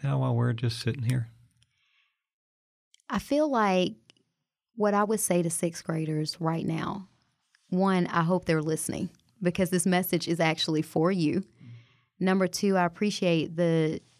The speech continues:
Speaker 2: the opportunity to be with you guys for my first year. I've learned a lot from the sixth grade students, and also, um, received feedback from them as well of how we can also improve our school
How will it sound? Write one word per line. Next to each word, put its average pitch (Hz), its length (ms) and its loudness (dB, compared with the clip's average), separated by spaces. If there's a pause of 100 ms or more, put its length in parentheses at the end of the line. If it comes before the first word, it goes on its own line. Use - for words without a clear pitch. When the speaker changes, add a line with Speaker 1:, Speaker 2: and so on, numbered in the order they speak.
(680)
Speaker 2:
the 160 200 0
opportunity 165 800 2
to 160 160 -2
be 160 180 0
with 160 200 -2
you 180 120 2
guys 147 500 -2
for 151 520 0 (240)
my 165 220 4
first - 460 -8
year. - 280 -6 (480)
I've 170 120 -2
learned 175 220 2
a 160 40 2
lot 160 280 0
from 165 160 -4
the 165 80 -2
sixth - 300 -6
grade 143 220 -2
students, - 640 -2 (100)
and 160 120 -4
also, 156 560 -2
um, 143 500 0 (420)
received 156 640 0 (160)
feedback 165 480 0
from 160 160 2
them 156 160 4
as 143 120 -2
well 151 320 2
of 156 100 -4
how 143 520 -2
we 156 160 0
can 143 200 -2
also 151 440 0
improve 151 380 -2
our 143 120 -2
school 165 540 -2